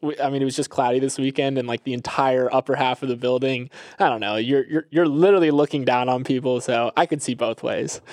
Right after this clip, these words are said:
So come on, people, listen. Let's, let's get Neil and I a, a little apartment up there. Um, okay, my winner of the weekend is Michael Block. So, Neil, we both watched the P G A Championship this weekend, and while Brooks Koepka,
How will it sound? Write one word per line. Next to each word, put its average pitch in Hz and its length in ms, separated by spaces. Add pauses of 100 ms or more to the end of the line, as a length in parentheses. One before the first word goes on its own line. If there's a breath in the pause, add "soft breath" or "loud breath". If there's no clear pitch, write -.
(240 loud breath)
So 160 140
come 170 160
on, 131 140
people, 127 260
listen. 117 400
Let's, 135 220
let's 165 240
get 160 180
Neil 160 180
and 151 100
I 143 180
a, 131 260 (140)
a 139 40
little 135 220
apartment 123 520
up 127 160
there. 127 280 (560 loud breath)
Um, 170 300
okay, 190 240
my 165 360
winner 175 280
of 160 220
the 156 100
weekend 143 440
is 139 320
Michael 165 540
Block. 131 600
So, 147 440
Neil, 175 420 (100)
we 190 240
both 170 340
watched 160 360
the 147 80
P 165 160
G 151 120
A 147 80
Championship 139 580
this 135 180
weekend, 135 460
and 139 120
while 139 240
Brooks 165 300
Koepka, 156 600